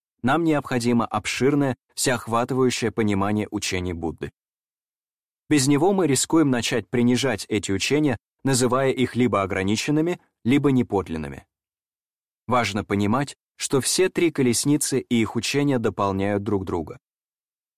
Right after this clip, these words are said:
Нам следует воплотить сущность всех этих учений в своей личной практике.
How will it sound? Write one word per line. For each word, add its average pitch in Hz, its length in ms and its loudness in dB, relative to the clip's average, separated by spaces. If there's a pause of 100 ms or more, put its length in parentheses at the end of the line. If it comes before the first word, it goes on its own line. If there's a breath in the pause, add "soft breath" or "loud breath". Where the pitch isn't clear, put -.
(220)
Нам 120 200 2
следует 139 460 2
воплотить 123 500 0
сущность 123 520 0
всех 104 260 -2
этих 92 260 -4
учений 156 480 -2
в - 60 -8
своей 104 420 0
личной 95 420 -4
практике. - 540 -10